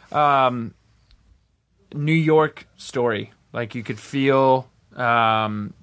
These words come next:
the, the, the, the growing up in New York and, and, uh, what happens. The fact there's, uh, you're al-, you get jumped, um, depending on what, what, uh, part you live in. And, uh, the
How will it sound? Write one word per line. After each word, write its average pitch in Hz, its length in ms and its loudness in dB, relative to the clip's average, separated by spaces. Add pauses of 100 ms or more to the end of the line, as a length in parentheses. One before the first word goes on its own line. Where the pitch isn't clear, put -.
the, 71 600 -4
the, 101 420 -4
the, 87 360 -6
the 131 160 -2
growing 143 560 0
up 123 200 -2
in 120 160 -4
New 113 60 -6
York 110 440 -8
and, 110 300 -10
and, 113 480 -6
uh, 107 280 -6
what 110 200 -8
happens. 110 840 -4
The 107 220 -6 (480)
fact 107 240 -4
there's, 101 280 -8
uh, - 60 -6
you're 110 280 -2
al-, 113 240 2
you 113 300 -6
get 117 240 -4
jumped, 127 580 -2 (300)
um, 117 340 -4
depending 131 420 -2
on 120 120 0
what, 123 260 -2
what, 131 300 -2 (120)
uh, 110 460 -2
part 143 320 -2
you 131 180 -2
live 120 160 0
in. 117 160 -2
And, 110 440 -4
uh, 78 440 -8
the 76 200 -12